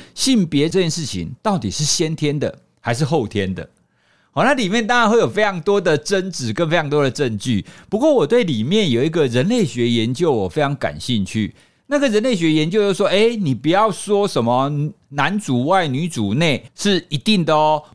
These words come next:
他们那个研究就说：“我发现有一个部落，那个部落呢，就是典型的女主外男主内。”而且呢，那个部落的女性是阳刚的，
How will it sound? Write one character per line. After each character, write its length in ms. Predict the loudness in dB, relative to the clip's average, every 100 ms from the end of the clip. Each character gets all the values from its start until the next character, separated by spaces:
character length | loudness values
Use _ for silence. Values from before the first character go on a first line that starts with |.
| _ -4
他 140 | -2
们 140 | 0
那 80 | 0
个 100 | 0
研 240 | 0 0 0
究 160 | -2
就 220 | 0 -2
说： 480 | -2 0 2 2 -2 _ _ _
“我 120 | -6
发 260 | -4 0 0
现 300 | 0 -2 0
有 140 | -2
一 40 | -2
个 100 | -4
部 260 | -2 -2 0
落， 260 | 0 -2 _ _ _ _
那 100 | -4
个 100 | -2
部 240 | 0 0 2
落 220 | 2 2
呢， 180 | 0 -2
就 140 | -2
是 120 | -4 -10 _
典 320 | -2 0 0 -2
型 200 | -2 0
的 120 | 0
女 280 | 2 2 0
主 300 | 0 0 0
外 260 | 0 -2 -6 _ -4
男 280 | -2 0 -2
主 300 | -4 -2 0
内。” 340 | 0 -2 -8 _ -6
而 120 | -2
且 220 | -2 -2 -2
呢， 180 | -4
那 140 | -2 0
个 80 | -2
部 260 | 0 0
落 140 | 2 0
的 100 | 0
女 240 | 0 0
性 320 | 0 0 -2 -4
是 160 | -4
阳 200 | -2 -2 -2
刚 220 | -2 0
的， 240 | -2 -4